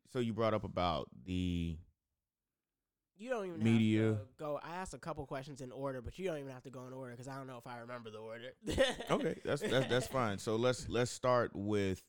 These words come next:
Speaker 1: the media
Speaker 2: Yeah.
Speaker 1: that was stirring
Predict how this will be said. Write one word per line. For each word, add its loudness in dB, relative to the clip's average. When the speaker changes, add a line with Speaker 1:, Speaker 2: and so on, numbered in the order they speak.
Speaker 1:
the -6
media 4
Speaker 2:
Yeah. -4
Speaker 1:
that 2
was 4
stirring -2